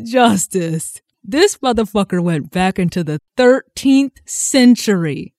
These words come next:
to provide examples of how criminalizing abortion or destroying a fetus in the womb is rooted in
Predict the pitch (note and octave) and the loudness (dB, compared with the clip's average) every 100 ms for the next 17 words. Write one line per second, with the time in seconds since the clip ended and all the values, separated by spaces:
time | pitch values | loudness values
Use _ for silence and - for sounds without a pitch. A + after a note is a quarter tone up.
0 | _ - - G#3 F#3 F3 D#3+ D3+ - - | _ -8 2 4 4 2 -2 -6 -8 -6
1 | F3+ F#3+ G#3+ C4 F3 F#3+ F#3+ F3+ C3+ A#2+ | -4 -2 0 -2 -2 0 0 -2 -6 -8
2 | - F3+ E3 E3+ E3 D3 D3 D#3+ - - | -8 -8 -6 -6 -6 -6 -8 -10 -12 -4
3 | B3+ B3+ A#3+ G3+ F#3+ F#3 F#3+ E3 F3 E3+ | 0 2 2 2 2 2 0 -2 -2 -2
4 | E3 D#3+ E3 E3 _ - F#3+ C#3+ F3+ F3+ | -2 -2 -4 -6 _ -6 -4 -4 -2 -2
5 | E3+ E3 D3+ D3 D3 - F#3 F#3 E3 F3+ | -4 -6 -6 -6 -8 -8 -2 -2 -2 -4
6 | - - G#3+ G#3+ G#3+ G#3 F3+ F3 G#3+ G3+ | -6 -6 -2 0 2 2 0 -2 -4 -2
7 | E3+ - F#3+ F#3 F3 D#3+ E3 G3 F#3 D#3+ | -4 -4 -2 0 0 -2 0 2 2 0
8 | D3+ - - G3+ E3+ E3+ F#3+ G#3 F#3+ F3+ | -4 -10 -4 -2 -2 -2 0 2 2 0
9 | E3 F#3+ F3+ F3+ | -2 -2 -2 -2